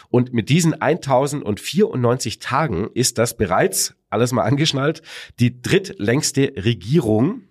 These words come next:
und zwar in der Geschichte der italienischen Republik seit dem Jahr neunzehnhundertsechsundvierzig. Kein Witz, es gibt nur zwei Amtszeiten, und zwar von Silvio Berlusconi,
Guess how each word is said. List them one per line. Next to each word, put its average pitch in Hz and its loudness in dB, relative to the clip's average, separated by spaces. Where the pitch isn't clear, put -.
und 107 -2
zwar 110 -2
in 95 -4
der 92 0
Geschichte 160 0
der 120 2
italienischen 104 0
Republik 104 -4
seit - -2
dem 110 2
Jahr 95 2
neunzehnhundertsechsundvierzig. 101 -2
Kein 117 2
Witz, 185 2
es 98 -4
gibt 135 -2
nur 120 4
zwei 151 -2
Amtszeiten, 143 0
und 104 -6
zwar 113 0
von 123 0
Silvio 135 4
Berlusconi, 120 2